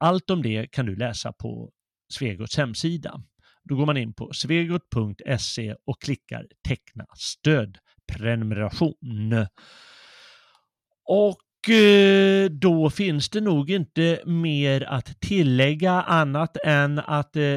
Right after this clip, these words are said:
vi ska fortsätta vandra här på stigarna framöver,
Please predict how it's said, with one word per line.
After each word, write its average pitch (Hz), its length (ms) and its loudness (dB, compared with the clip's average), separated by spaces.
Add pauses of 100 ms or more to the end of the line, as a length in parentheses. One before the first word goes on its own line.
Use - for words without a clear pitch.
vi 135 360 0
ska - 180 -2
fortsätta 135 640 -2
vandra 131 540 0
här 123 260 2
på 117 440 0
stigarna 113 720 -2
framöver, 127 1000 0